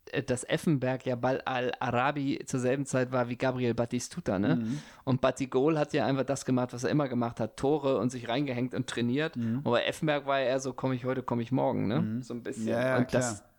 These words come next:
Speaker 1: passt natürlich auch zum Tiger, ne?
Speaker 2: Absolut, absolut.
Speaker 1: Der Tiger, liebe Grüße nach Oerding.
Speaker 2: <laughs> Ja, ja.
Speaker 1: <laughs>
Speaker 2: Ja,
Speaker 1: Ja.
Speaker 2: bockstark. Also, ich gehe in den Sturm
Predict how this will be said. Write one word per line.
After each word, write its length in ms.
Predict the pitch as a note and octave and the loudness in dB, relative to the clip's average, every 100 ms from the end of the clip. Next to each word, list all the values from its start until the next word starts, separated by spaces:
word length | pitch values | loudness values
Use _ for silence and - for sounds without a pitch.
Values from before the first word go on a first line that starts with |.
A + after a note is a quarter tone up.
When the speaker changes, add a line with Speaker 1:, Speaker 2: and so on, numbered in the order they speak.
| _ - - - - - | _ -20 -20 -20 -4 0
Speaker 1:
passt 300 | D3+ - - | 0 0 -2
natürlich 320 | C#3+ D3+ D3+ | 0 2 4
auch 140 | C#3 | 2
zum 200 | C#3+ C3+ - | 2 -6 -4
Tiger, 340 | B2+ B2 F#2+ | -2 0 0
ne? 180 | A#2+ C#3+ | 0 -2
Speaker 2:
Absolut, 760 | G2+ F#2 - - G2 F2 F2+ - | -4 -10 -10 -12 -10 -10 -12 -14
absolut. 580 | F#2 F2+ - F#2 F2+ - - | -18 -18 -18 -16 -16 -12 -2
Speaker 1:
Der 160 | C#3 | -2
Tiger, 540 | C#3 G3+ F#3+ B2 F#2+ B2+ - | 0 -2 2 2 2 -4 -6
liebe 200 | E3+ F#3 | -4 -2
Grüße 280 | E3+ F#3 | -2 2
nach 180 | F3+ E3 | 2 2
Oerding. 380 | D3+ D#3 A#2+ A#2+ - | 2 2 0 -4 -10
Speaker 2:
<laughs> 40 | - _ - | -20 _ -6
Ja, 140 | C#3+ - - - - | 0 0 0 -6 -6
ja. 140 | D3 C#3 - - - - - - - | -4 -4 -6 -10 -12 -12 -6 -4 0
Speaker 1:
<laughs> 1600 | G#3 F#3+ G4+ F#4+ - F4+ - - - - - - _ - - - A3+ - - - - - - F#3 F3+ | 0 2 2 2 0 -4 -4 -14 -16 -20 -20 -20 _ -20 -18 -4 -2 -2 -6 -6 -6 -8 -8 -8 -2
Speaker 2:
Ja, 80 | - | 6
Speaker 1:
Ja. 180 | D3 C3+ | 8 10
Speaker 2:
bockstark. 500 | D#3 E3+ F3+ C3+ - | 8 6 6 4 4
Also, 240 | D#3 E3 | 2 4
ich 260 | C#3 D#3 - | 2 0 0
gehe 120 | F3+ | 2
in 60 | F#3 | 2
den 40 | |
Sturm 420 | - F#3+ F#3 G#3 | 2 4 6 4